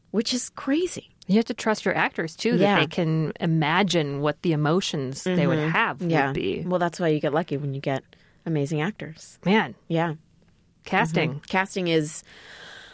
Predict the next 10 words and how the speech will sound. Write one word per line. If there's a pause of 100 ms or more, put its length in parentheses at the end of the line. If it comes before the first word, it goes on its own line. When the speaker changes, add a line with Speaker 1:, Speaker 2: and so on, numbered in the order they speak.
(160)
Speaker 1:
a
hundred
percent.
It
is
so
important.
So,
so
important.